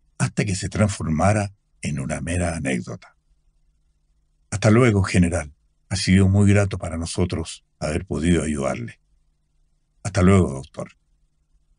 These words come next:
La situación era una verdadera paradoja. Por un lado, tenía la absoluta convicción de que el asunto no pasaría a mayores, y por otro, lo acechaba la plena certeza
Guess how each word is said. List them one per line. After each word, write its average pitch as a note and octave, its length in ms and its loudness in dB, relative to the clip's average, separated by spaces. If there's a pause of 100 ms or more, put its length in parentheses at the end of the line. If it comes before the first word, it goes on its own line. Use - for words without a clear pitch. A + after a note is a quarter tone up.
(1000)
La B2 100 -2
situación C3 720 -2 (220)
era F2+ 220 0
una E2 160 0
verdadera C#2 440 -4
paradoja. B1 520 -8 (800)
Por C#2+ 180 -4
un F2 160 4
lado, G2+ 240 4
tenía E2 320 -2
la D#2+ 100 -4
absoluta F2+ 460 -4
convicción E2 560 -4
de E2 100 -2
que D#2 100 -10
el C2+ 60 -6
asunto F2+ 420 2
no F2+ 140 0
pasaría F#2 480 0
a F2 40 -2
mayores, G2+ 520 0 (320)
y - 80 2
por C#3 200 4
otro, F#3+ 280 2
lo D3 120 2
acechaba C#3+ 560 -4
la C#3+ 140 -2
plena C#3 440 -2
certeza A#2+ 640 -4